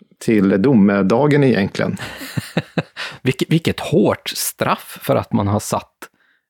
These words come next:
Speaker 2: eh, en gräns fel på det sättet. Att man, liksom, blir bestraffad av <laughs> de kosmiska makterna, eh, av att bli en sån här gengångare eller gast som då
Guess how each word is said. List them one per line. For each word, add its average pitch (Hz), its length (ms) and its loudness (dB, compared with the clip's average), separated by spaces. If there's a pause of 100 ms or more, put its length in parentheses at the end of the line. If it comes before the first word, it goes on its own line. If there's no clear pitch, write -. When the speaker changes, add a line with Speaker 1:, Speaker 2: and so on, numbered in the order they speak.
(100)
Speaker 2:
eh, 98 320 0
en 110 180 0
gräns 101 500 0
fel 82 300 -4
på - 140 -12
det - 140 -8
sättet. - 400 -10 (600)
Att - 160 -12
man, 120 360 -2 (680)
liksom, 147 360 -2 (180)
blir 110 520 2
bestraffad 127 720 -2
av 110 300 0 (100)
<laughs> 185 100 -2
de 123 280 -2 (260)
kosmiska - 680 -6
makterna, - 500 -6 (480)
eh, 101 260 -2
av 113 280 -4
att - 140 -6
bli 107 340 -2
en 147 120 0
sån - 140 -8
här 95 100 -4
gengångare 110 800 -2
eller 104 380 -8
gast - 460 -8
som 101 160 -8
då 98 180 -8